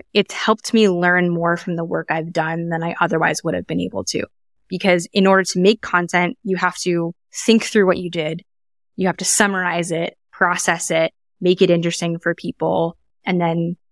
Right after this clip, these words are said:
you know, especially if it's in a podcast medium, talk to somebody about it.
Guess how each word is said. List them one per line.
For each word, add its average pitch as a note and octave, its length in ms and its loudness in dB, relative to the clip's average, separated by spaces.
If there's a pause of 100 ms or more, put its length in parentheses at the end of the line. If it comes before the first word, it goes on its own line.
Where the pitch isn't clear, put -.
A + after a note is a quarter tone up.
(180)
you F#3 140 -4
know, E3+ 120 2
especially F3 400 0
if F3 80 -4
it's D#3+ 120 -6
in E3+ 80 -6
a E3 60 -10
podcast F#3+ 500 0
medium, F3 340 -6
talk - 280 -2
to G3+ 100 -6
somebody E3 340 -4
about - 260 -10
it. - 100 -14